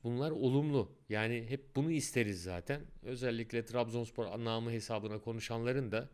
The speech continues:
Trabzonspor adına olumlular ortaya koyması lazım ki daha fazla izlensin, daha fazla kitle gelsin. Bunlar önemli. Bu çekincelerini ben anlıyorum Fatih Hoca'nın.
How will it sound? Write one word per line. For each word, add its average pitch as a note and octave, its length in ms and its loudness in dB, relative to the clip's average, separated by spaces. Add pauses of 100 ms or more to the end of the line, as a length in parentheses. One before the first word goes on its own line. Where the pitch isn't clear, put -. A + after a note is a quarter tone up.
Trabzonspor B2+ 680 2
adına G2+ 300 -2
olumlular C3 840 2 (180)
ortaya A#2 400 4
koyması A2 500 0
lazım G#2 400 0
ki G#3 360 -10
daha F#3 180 -2
fazla G2+ 480 0 (160)
izlensin, G#2 640 -2
daha D3 180 2
fazla A2+ 500 2 (200)
kitle A#2+ 360 2
gelsin. G#2 500 0 (160)
Bunlar D3 260 4
önemli. D3 640 2 (220)
Bu D3+ 80 -2
çekincelerini D#3 720 4
ben D3+ 100 0
anlıyorum C3+ 520 4
Fatih F#2 280 -4
Hoca'nın. A#2 360 -2